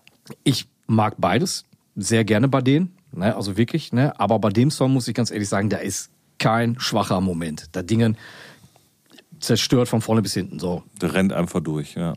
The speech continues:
Speaker 1: Ja, genau.
Speaker 2: Ja.
Speaker 1: Staccato-Riffs, Vollgas, äh, ufta, ufta. <clears throat> Naja, keine Gefangenen. Finde ich super. Und Nick Holmes an der Stelle, ey, boah, großes Lob. Der alte Mann, der kann's noch. Also, hat er auf den letzten Platten auch bewiesen, aber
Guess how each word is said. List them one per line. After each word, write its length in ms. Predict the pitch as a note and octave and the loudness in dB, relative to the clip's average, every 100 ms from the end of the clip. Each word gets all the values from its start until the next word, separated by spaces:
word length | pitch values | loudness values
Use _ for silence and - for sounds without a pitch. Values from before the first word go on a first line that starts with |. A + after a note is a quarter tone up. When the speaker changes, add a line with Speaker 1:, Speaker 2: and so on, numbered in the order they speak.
| - | 0
Speaker 1:
Ja, 220 | D#3+ C3 - _ - | 0 0 -4 _ -4
genau. 220 | C3 G#2 | 0 0
Speaker 2:
Ja. 80 | F2 - | -2 -10
Speaker 1:
Staccato-Riffs, 760 | - A#2 - C3 - B2 B2+ | -2 0 2 0 0 -2 -2
Vollgas, 640 | - A#2 A2+ A#2 A#2 - - | 2 4 4 4 2 0 -2
äh, 180 | A2+ A#2 | 0 0
ufta, 220 | A#2+ - | 0 0
ufta. 360 | G#2 G#2+ - G2+ G2 G#2+ | 0 0 0 0 0 -4
<clears throat> 180 | F#2 - | -8 -10
Naja, 260 | G2+ G2+ | -6 -6
keine 240 | F#2 G#2+ G2+ | -2 0 0
Gefangenen. 420 | F#2 G2+ F2+ D#2+ | 0 0 0 -2
Finde 180 | C#3 A#2+ | 0 2
ich 60 | |
super. 200 | C3+ A#2 | 2 0
Und 140 | E3+ D#3+ | 4 4
Nick 180 | D#3 | 4
Holmes 280 | C#3+ C#3+ D3 | 2 2 0
an 140 | - C3 | 0 2
der 120 | B2+ | 2
Stelle, 380 | - B2 B2 - | 2 2 2 2
ey, 240 | B2+ B2+ | 0 0
boah, 400 | G#2+ - - - - _ - - - - _ | -2 -4 -2 -4 -8 _ -20 -16 -16 -16 _
großes 380 | C3 B2 A#2 A2 | 2 2 0 2
Lob. 300 | A2+ B2 A#2+ B2 A2 | 4 4 2 -2 0
Der 120 | A#2+ | 2
alte 260 | A2+ - A#2 | 2 4 4
Mann, 160 | A#2 | 4
der 100 | A2 | 2
kann's 260 | G2+ A2 A2 | 2 2 2
noch. 220 | E2+ F#2+ | -2 -4
Also, 360 | E2+ F2+ F2+ G2+ - | -6 -4 -4 -6 0
hat 240 | G2+ A#2+ | 0 2
er 80 | C#3 | 4
auf 160 | E3 | 4
den 100 | D3 | 6
letzten 240 | C3+ D3+ A#2+ | 4 2 0
Platten 240 | C#3 A#2 | 0 2
auch 160 | B2 E3 | 0 0
bewiesen, 400 | F3 E3+ G3+ G3+ | 0 2 2 2
aber 760 | - G3 A3 A#3 A#3 A3 A3+ | 2 2 4 4 4 2 0